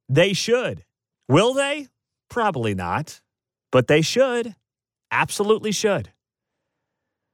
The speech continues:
So, uh, let's see how that plays out. A lot's gotta happen. Of course, they gotta beat Oklahoma. Iowa State's gotta beat Oklahoma first, and that's no easy task. I would say that O U should be a favorite in that game right now.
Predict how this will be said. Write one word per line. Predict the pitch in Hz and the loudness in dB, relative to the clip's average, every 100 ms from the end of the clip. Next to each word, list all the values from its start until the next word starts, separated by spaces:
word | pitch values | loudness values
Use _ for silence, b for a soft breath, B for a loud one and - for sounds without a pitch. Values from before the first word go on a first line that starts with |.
| _ _ | _ _
So, | - 190 180 180 | 2 2 4 0
uh, | - 143 | -4 -6
let's | 156 208 - | -2 -2 -4
see | 247 | -6
how | 202 190 | -4 -2
that | 190 160 | -2 -4
plays | 175 160 147 | -2 -2 0
out. | 135 | -2
A | |
lot's | 123 160 196 | -2 -4 -4
gotta | 233 202 | -4 -2
happen. | 185 180 | -2 -2
Of | 160 | -8
course, | - 170 | -4 -4
they | - | -2
gotta | 147 190 233 135 | -4 0 -2 -2
beat | 117 165 147 | -8 -2 0
Oklahoma. | 147 127 117 151 113 | 0 -2 -4 -2 -2
Iowa | 123 220 160 | -2 -2 -4
State's | - 175 | -6 -8
gotta | 147 101 | -8 -8
beat | 95 151 | -4 -2
Oklahoma | 139 127 120 147 | -2 -2 -4 -4
first, | 120 113 107 | -4 -8 -6
and | 135 | -4
that's | 170 - | -4 0
no | 135 143 | -2 -2
easy | 127 117 | -4 -8
task. | - 147 120 - 139 | -6 -4 -4 -4 -2
I | |
would | 131 | -2
say | - 220 185 | -2 -2 0
that | 139 | -2
O | 143 156 | -2 -2
U | 151 | -2
should | 135 135 | -6 -4
be | 135 | -2
a | 107 | -2
favorite | - 180 175 127 | -2 -2 0 -2
in | 123 | -4
that | 120 107 | -4 -2
game | 139 151 117 | 0 0 -2
right | 95 90 | -6 -6
now. | 82 78 | -6 -6